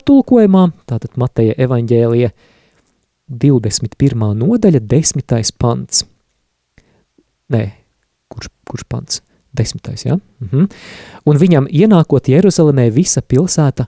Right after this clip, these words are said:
sakustējās." Tā ir divtūkstoš divpadsmitā gada tulkojumā.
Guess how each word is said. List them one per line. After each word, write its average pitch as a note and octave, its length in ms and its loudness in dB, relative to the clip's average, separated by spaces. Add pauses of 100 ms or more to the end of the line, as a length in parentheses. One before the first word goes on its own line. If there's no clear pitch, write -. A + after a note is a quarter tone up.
(100)
sakustējās." F#2+ 1000 -4 (400)
Tā A2 200 0
ir F#2+ 40 -6
divtūkstoš A2 640 -2
divpadsmitā A2+ 480 0
gada A#2+ 180 0
tulkojumā. C#3 680 2